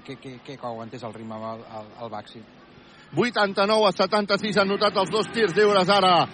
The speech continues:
Speaker 2: Shermadini per posar el noranta a setanta-sis. Dani Garcia,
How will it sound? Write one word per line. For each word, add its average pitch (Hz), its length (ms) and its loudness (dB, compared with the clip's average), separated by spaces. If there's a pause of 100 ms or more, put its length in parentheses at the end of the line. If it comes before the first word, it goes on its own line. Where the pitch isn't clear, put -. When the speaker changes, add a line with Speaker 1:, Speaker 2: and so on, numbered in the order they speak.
(180)
Speaker 2:
Shermadini 214 1300 2 (240)
per 185 240 4
posar 208 300 2
el 214 100 0
noranta 220 540 4 (260)
a 220 160 4
setanta-sis. 202 880 0
Dani 220 240 2
Garcia, 202 540 4